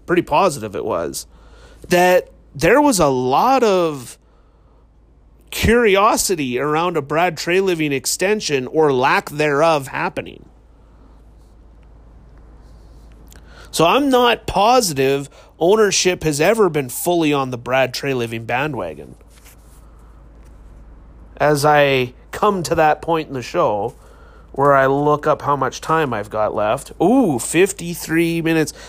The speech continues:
See, 'cause I can only go an hour for those of you new listeners. And then I've gotta stop it. And then I gotta, like, start it over.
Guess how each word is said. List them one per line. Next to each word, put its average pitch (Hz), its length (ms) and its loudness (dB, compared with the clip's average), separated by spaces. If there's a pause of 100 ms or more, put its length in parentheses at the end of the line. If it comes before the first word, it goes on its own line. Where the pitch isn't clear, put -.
See, 139 240 0
'cause - 160 -4
I 127 120 2
can 127 160 -4
only 175 200 2
go 165 200 4
an 147 60 2
hour 131 320 2
for - 180 -6
those 123 280 0
of 117 80 -8
you 117 160 -4
new 120 340 -4
listeners. 120 540 -4
And 131 180 -2
then 139 180 2
I've 143 140 0
gotta 123 220 0
stop 120 540 0
it. 135 220 -2 (500)
And 120 160 0
then 120 160 0
I 117 120 0
gotta, 110 420 2
like, 104 220 -2
start 120 360 0
it 101 120 -4
over. 143 440 0